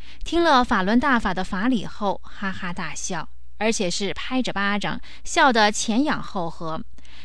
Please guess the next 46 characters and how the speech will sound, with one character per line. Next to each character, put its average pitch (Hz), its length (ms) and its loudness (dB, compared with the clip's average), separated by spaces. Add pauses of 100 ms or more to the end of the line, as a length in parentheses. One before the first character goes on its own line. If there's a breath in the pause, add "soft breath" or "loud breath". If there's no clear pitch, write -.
对 311 200 8
向 285 220 4
他 277 200 2
讲 285 180 2
法 214 220 -2
轮 170 160 2
功 247 180 6
的 202 100 2
人 156 220 -2
说 175 380 -2 (460)
：“某 208 200 4
某， 156 360 2 (220 soft breath)
你 294 140 4
跟 359 160 4
了 330 140 6
共 320 160 4
产 294 180 2
党 240 180 4
一 190 140 0
辈 247 320 2
子， 170 300 -4 (240 soft breath)
没 220 160 4
想 160 240 0
到 208 300 2
让 277 160 4
法 170 240 0
轮 220 160 4
功 349 200 0
给 190 140 -2
收 175 220 0
买 160 240 -2
了。” 151 200 -6 (960)
结 302 220 2
果 294 160 6
没 247 160 6
过 294 180 2
几 165 280 -2
日， 175 280 0 (140)
他 220 300 0
也 175 160 -2
得 175 180 -2
了 185 160 0
不 170 180 -4
治 180 160 -4
之 196 220 -2
症， 190 300 -2